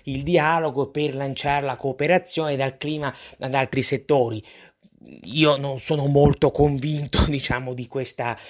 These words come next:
da questo tipo di analisi, da questo tipo di, eh, interpretazione, perché è oggettivo che le, le premesse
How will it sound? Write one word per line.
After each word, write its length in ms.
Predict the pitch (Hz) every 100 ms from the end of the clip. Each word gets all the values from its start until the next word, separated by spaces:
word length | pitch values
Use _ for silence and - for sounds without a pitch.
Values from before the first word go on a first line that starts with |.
| -
da 260 | 135 147 -
questo 500 | 123 117 - 123 107
tipo 300 | 135 - 117
di 260 | 120 117 - -
analisi, 560 | - 160 196 170 139 123
da 160 | 117 110
questo 360 | 139 - 123
tipo 320 | - 139 123
di, 280 | 117 135 120 - -
eh, 280 | 131 123 131
interpretazione, 1500 | 202 202 175 - 160 139 - 139 190 185 - - 131 160 135
perché 760 | - - 127 120 - 180 175 143 - -
è 160 | - 123
oggettivo 960 | 135 120 151 151 - 160 180 160 151 -
che 440 | - 151 147 -
le, 400 | - 113 117 117 107
le 180 | 113 104
premesse 880 | - 151 214 208 - - - 98